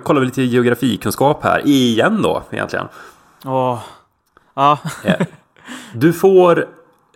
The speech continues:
Speaker 1: fyra huvudstäder. Och jag vill veta vilket land är de här huvudstad i.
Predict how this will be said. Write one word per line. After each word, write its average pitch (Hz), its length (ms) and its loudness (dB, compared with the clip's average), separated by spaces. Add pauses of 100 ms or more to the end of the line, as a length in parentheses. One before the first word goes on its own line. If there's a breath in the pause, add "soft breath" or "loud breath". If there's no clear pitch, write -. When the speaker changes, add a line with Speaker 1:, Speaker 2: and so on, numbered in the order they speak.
(160)
Speaker 1:
fyra 151 340 4
huvudstäder. 110 580 2 (580)
Och 123 280 -2
jag 123 120 -2
vill 123 100 2
veta 107 360 2
vilket 110 420 -2
land 117 380 0
är 95 40 4
de 90 100 0
här 87 140 0
huvudstad 85 480 -2
i. 127 180 -4